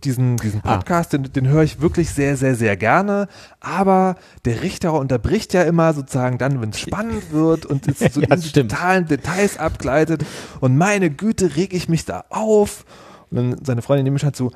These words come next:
Speaker 1: „Ja, ich finde das total super, dann verstehe ich nämlich auch, worum's geht.“ Und das
Speaker 2: Ja,
Speaker 1: ist
Speaker 2: das
Speaker 1: sozusagen
Speaker 2: stimmt, das stimmt tatsächlich, ja. Das ist mir auf einer Konferenz passiert, ja. <laughs>
Speaker 1: Genau, und sozusagen, und das,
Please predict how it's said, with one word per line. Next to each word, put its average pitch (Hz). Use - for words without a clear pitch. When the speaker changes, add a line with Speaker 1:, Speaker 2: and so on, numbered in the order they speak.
Speaker 1:
„Ja, 202
ich -
finde 156
das -
total 165
super, 151
dann 147
verstehe 156
ich 156
nämlich 151
auch, 139
worum's 113
geht.“ 92
Und 120
das 127
Speaker 2:
Ja, 139
Speaker 1:
ist -
Speaker 2:
das 123
Speaker 1:
sozusagen 117
Speaker 2:
stimmt, 131
das 123
stimmt 143
tatsächlich, 107
ja. -
Das 117
ist -
mir 117
auf 110
einer 113
Konferenz 104
passiert, -
ja. -
<laughs> -
Speaker 1:
Genau, 113
und 101
sozusagen, 107
und 104
das, 123